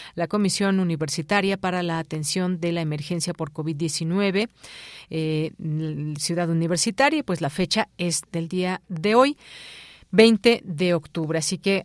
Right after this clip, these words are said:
a tomar nota de todo esto, pero sobre todo las recomendaciones, seguirlas al pie de la letra. Una de la tarde con quince minutos y me enlazo con mi compañera Virginia Sánchez.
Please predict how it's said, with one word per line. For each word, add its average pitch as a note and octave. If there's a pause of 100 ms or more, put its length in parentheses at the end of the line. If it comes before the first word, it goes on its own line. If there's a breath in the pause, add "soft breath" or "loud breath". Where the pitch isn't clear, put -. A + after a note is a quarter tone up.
a F3
tomar F3
nota F3
de E3+
todo G#3
esto, C4+
pero A#3+
sobre A3+
todo C#4+
las F#3+
recomendaciones, F3+
seguirlas G3
al F3+
pie F#3+
de F3
la E3
letra. D3+ (320 loud breath)
Una D#4+
de D4
la C4
tarde C4+
con C4
quince B3+
minutos B3+
y A3+
me A3
enlazo E3+
con F3
mi E3+
compañera G3
Virginia G#3+
Sánchez. B3+